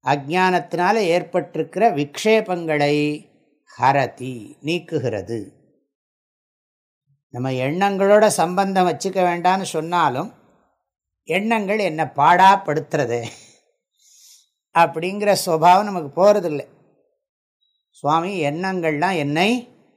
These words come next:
என்னை, எண்ணங்கள்லாம் என்னை பாடாப்படுத்துறது, என் மனதில் உள்ள எண்ணங்கள்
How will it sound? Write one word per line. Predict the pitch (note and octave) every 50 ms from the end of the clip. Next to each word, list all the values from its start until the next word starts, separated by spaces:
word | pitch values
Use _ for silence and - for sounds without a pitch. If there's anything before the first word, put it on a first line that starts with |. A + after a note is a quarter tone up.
| _ _ _ -
என்னை, | B2 D3 E3+ F#3+ G#3+ G3+ F3+ - - _ _ _ _ _ _ _ _ _ _ _
எண்ணங்கள்லாம் | B2+ C3 D3+ E3 F#3 G#3+ G#3+ G3+ F3+ D#3+ C#3+ C3+ D3+ F#3+ G#3 F#3+
என்னை | D3+ B2+ C3+ D3 D#3+ E3+ D#3+
பாடாப்படுத்துறது, | - B2+ B2 B2+ C3+ C#3 C#3+ D#3+ F3 F3 - A#2+ A#2 B2 - - A#2 G#2 G2+ G#2+ G#2 -
என் | A#2 C#3 D#3+ D#3+ D3+
மனதில் | C#3 C3+ D3 F3 F#3 F#3+ G3 F3+ E3+
உள்ள | E3 D#3+ D3+ C#3+ A2+
எண்ணங்கள் | G#2+ A2 A#2 B2+ D3 D3+ D#3 D3+ D3 E3+ G3+ A3+